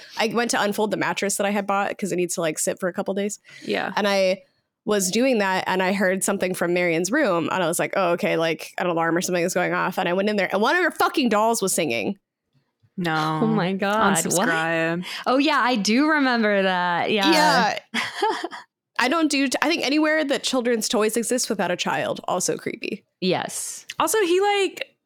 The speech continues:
Speaker 2: defaced these dolls. Very
Speaker 1: No,
Speaker 2: much
Speaker 1: he,
Speaker 2: so.
Speaker 1: he apparently found them the way they were and t-, pinned them up. So somebody else t-, defaced them,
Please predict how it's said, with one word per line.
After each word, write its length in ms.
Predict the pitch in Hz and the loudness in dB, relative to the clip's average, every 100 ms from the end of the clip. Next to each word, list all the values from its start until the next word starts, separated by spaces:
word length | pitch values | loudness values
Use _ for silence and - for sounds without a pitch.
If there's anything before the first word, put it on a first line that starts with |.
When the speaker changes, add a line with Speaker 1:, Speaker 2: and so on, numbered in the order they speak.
| 202 | -4
Speaker 2:
defaced 760 | 254 247 - 233 220 - - - | -2 -2 -2 -2 0 -2 -6 -8
these 220 | 180 180 151 | -4 -4 -4
dolls. 680 | - - 220 - - - - | -4 -4 -2 -2 -4 -6 -6
Very 240 | 214 226 | -2 2
Speaker 1:
No, 140 | 240 202 | 2 2
Speaker 2:
much 120 | 202 | 2
Speaker 1:
he, 120 | 233 | 2
Speaker 2:
so. 380 | 233 - - 220 | 0 0 -4 -6
Speaker 1:
he 300 | - 240 254 | -4 0 2
apparently 520 | 240 240 247 254 240 233 | 0 0 -2 0 -2 -2
found 380 | 220 185 196 | -2 -2 0
them 360 | 196 196 196 175 | 0 0 -2 -2
the 100 | 190 | 0
way 100 | 180 | 2
they 140 | 175 | 2
were 240 | 170 175 190 | 2 2 0
and 180 | 180 170 | 0 -4
t-, 80 | - | -6
pinned 160 | - 165 | -4 -2
them 140 | - | -2
up. 160 | 107 - | -2 -2
So 140 | - | -2
somebody 360 | 202 240 240 220 | 0 0 0 0
else 320 | 220 277 - | 0 2 0
t-, 120 | - - | -2 -4
defaced 380 | 240 277 277 - | -2 0 0 0
them, 320 | 160 160 | 0 0